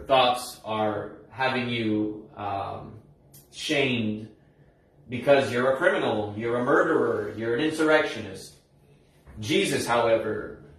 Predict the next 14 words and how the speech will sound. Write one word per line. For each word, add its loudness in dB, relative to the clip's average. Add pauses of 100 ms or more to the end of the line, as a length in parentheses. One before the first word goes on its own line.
a -4
pure 6
man, -6 (180)
an -10
innocent -4
man, -10 (200)
doing 8
this -2 (260)
for -8
the -4
cause 2
of -4
our 2
redemption. -2